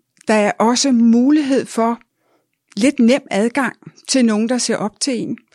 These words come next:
eller måske kan have noget på spil, hvis man står og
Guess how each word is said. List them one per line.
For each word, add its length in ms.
eller 200
måske 540
kan 140
have 100
noget 200
på 80
spil, 300
hvis 280
man 300
står 560
og 160